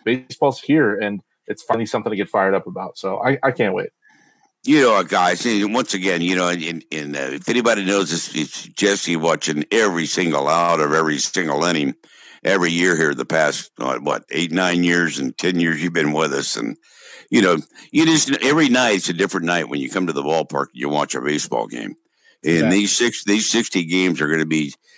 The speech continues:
Speaker 2: you know, just as magical. And they might be a little bit more intense at certain points because of the short season. But, you know, you just never know what you're gonna see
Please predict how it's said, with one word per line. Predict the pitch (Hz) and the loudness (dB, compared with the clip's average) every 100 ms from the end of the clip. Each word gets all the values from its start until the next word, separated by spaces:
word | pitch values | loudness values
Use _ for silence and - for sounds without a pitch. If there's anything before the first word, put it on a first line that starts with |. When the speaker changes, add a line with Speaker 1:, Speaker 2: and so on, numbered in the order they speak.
| _ | _
Speaker 2:
you | - - | 2 2
know, | |
just | 76 214 - | 4 2 2
as | 92 - | 0 2
magical. | 87 90 - - - - _ _ | 2 2 -2 -6 -8 -10 _ _
And | 73 78 | -2 0
they | |
might | 80 90 87 | 2 2 2
be | 85 | 0
a | |
little | 82 85 | 0 0
bit | 85 73 | 0 0
more | 80 71 | -2 0
intense | 65 - 110 104 | -2 0 0 0
at | 71 | -4
certain | - 95 69 67 | -2 0 -2 -4
points | 76 82 76 | -2 -2 -2
because | - 73 76 71 | -6 -4 -2 -2
of | |
the | 67 | -4
short | - 78 73 | -4 -2 -2
season. | - 90 92 76 69 | -2 0 0 -2 -4
But, | 62 55 _ _ - - | -4 -6 _ _ -20 -4
you | 120 | 0
know, | 87 64 - | 2 0 -2
you | 98 | 0
just | 110 113 | 2 2
never | 110 127 143 | 2 2 4
know | 120 | 4
what | 107 101 | 2 0
you're | 98 | 0
gonna | 101 95 | 2 0
see | 82 98 85 85 | 0 0 2 0